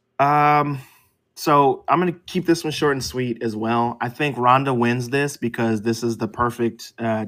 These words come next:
time for her to come in and actually, like, hold a title again. Uh, plus it's Charlotte Flair. Charlotte's won the title so many times. She's been a champion so many times. Like, it's time for her to take a break.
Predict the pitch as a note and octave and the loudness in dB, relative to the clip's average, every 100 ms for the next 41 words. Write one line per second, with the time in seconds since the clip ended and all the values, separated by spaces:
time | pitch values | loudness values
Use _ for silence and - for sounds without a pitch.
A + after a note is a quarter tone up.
0 | - A#2 A#2 A2+ A2+ A2 G#2+ - A#2+ A#2 | -2 0 0 -2 -4 -2 -2 -2 0 2
1 | A#2 A#2 A2+ - - _ A#2 A#2 A2 - | 2 0 -2 -10 -20 _ -2 0 0 0
2 | A#2 A#2+ C3 A#2+ A2+ A2 - A#2+ A#2+ A2+ | -2 -2 -2 0 0 -2 -4 -2 0 -2
3 | A2 A2 B2 C#3+ C#3 D#3+ E3+ - _ _ | -2 -2 0 -2 -2 -4 -4 -8 _ _
4 | _ - A2+ A#2+ - C#3+ C#3 A#2+ D3+ C#3+ | _ 0 0 2 2 0 0 0 2 2
5 | A#2 C3+ B2+ B2+ A#2+ D#3 D#3+ C#3 - B2 | 2 0 2 2 0 0 0 0 -4 0
6 | C3 B2+ A#2+ A#2+ A#2 A#2 B2+ A#2+ A2+ G#2+ | 2 0 0 0 2 0 -2 0 0 0
7 | C3 B2+ A#2+ A#2 G2+ A#2 A#2 G#2 A#2+ A2 | 0 0 -2 -6 -4 0 0 0 -4 -4
8 | G#2 A2 G#2+ G#2 A#2+ A#2+ A#2 A2+ A2+ A2 | -4 -4 -4 -4 0 0 0 -2 -4 -4
9 | A2 - A#2+ A#2 A2+ A2+ A2+ A2 - A2 | -6 -4 -2 -2 -2 -2 0 -2 -4 -6
10 | G2 A#2 B2 A#2 | -2 0 0 -2